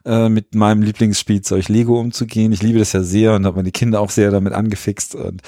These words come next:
ich finde es toll, dass er sozusagen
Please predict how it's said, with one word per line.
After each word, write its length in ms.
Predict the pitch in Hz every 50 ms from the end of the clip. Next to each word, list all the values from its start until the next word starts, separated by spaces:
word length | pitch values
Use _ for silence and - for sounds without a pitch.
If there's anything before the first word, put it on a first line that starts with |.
| - - - - - -
ich 100 | - -
finde 160 | - 165 160
es 80 | 123 -
toll, 220 | - 135 156 160
dass 160 | 147 - -
er 440 | 135 120 117 117 117 117 90 92 -
sozusagen 800 | - 123 117 - - 117 113 110 107 110 107 110 113 - -